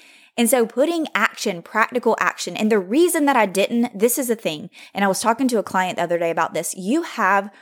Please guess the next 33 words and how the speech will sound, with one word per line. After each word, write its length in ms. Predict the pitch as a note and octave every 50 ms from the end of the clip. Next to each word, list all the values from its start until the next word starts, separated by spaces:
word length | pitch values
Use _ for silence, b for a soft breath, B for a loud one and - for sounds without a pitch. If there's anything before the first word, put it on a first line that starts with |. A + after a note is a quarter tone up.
| b b b _
real 560 | E3 F3+ F#3+ A3 B3 B3+ B3+ B3+ B3+ B3+ A#3+ _ _
life 600 | - F3 F3 F#3 F#3+ F#3+ F#3+ G3 G3+ - - - _ _ _ -
struggles. 500 | - - - G#3 G3 E3+ E3+ E3 E3 G3
You 80 | G#3
have 140 | A3+ A3 G3+
a 60 | F3 E3
real 480 | E3 E3+ G3+ B3 C#4 C#4+ C#4+ C#4+ C4
life 260 | G#3 G#3 G3+ F#3+ F#3+
situations. 800 | F#3+ - - G3 F3+ - G3 F3+ D#3+ E3+ - - E3 D#3+ - -
You 80 | G#3+ A#3+
have 160 | C4+ - -
a 60 | G3
real 280 | E3+ F3 G3 A3 C4+ C4
life 320 | A3+ A3 A3 F#3+ F#3+ -
things 280 | - F#3+ F#3 F3+ F3 F#3+
going 200 | F3+ F3 E3+ E3
on. 200 | D3+ D#3 D#3 D3+ -
It 80 | A#3
is 160 | C4+ C#4 A3+ - -
overwhelming. 680 | G3 G3+ G3+ G#3 F#3 E3+ F3 E3+ F3 E3+ D3 C#3 - - B B B B B B -
There 160 | G#3 - C#4+
is 140 | C4+ A3+ -
anxiety. 680 | A3+ G3+ F#3 D#3+ F3 E3+ E3 A3 A#3+ F#3+ E3+ D#3 - b b b b -
There 260 | F#3 G#3 A3+ A#3 A3+
is 220 | - A3 G3+ F#3 F#3+
mental 280 | G3+ G#3+ G3+ A3 F#3
health 320 | - - B3 C#4+ - - -
issues. 400 | G3+ F#3+ - - F#3+ F3 F3 F3
There 160 | - G3+ G3
are 100 | F#3+ F3+
mindset 600 | F3 E3 F3 F3+ G3 A#3+ B3+ B3 A3+ - F#3+ F3 -
and 160 | F#3+ F#3+ F#3
beliefs. 560 | F#3 E3+ F3 F#3 A#3+ C4+ A#3+ G#3 - -